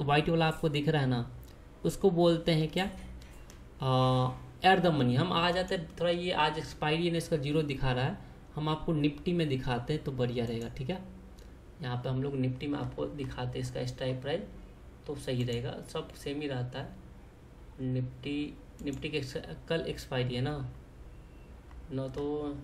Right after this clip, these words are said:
मिड कैप हो चुका है, तो मिड कैप का थोड़ा महंगा होगा। मिड कैप में देखते हैं, मिड कैप का,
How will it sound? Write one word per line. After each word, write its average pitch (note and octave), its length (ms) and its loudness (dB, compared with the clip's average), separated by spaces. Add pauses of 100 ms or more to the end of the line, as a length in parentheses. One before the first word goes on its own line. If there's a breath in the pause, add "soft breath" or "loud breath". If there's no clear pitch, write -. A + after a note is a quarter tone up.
(100)
मिड C#3+ 300 -2
कैप D3 360 -6
हो C#3 100 -4
चुका C3 240 -6
है, C3 120 -2
तो C3+ 100 -8
मिड C3+ 180 -4
कैप C3+ 240 -6
का C#3 80 -2
थोड़ा C3+ 200 -4
महंगा B2 340 -2
होगा। B2+ 320 -6 (960)
मिड B2+ 320 -2
कैप B2+ 260 -4
में B2+ 100 -2
देखते B2 380 -4
हैं, D#3 440 -4
मिड B2 260 -4
कैप B2 260 -4
का, D#3+ 300 -4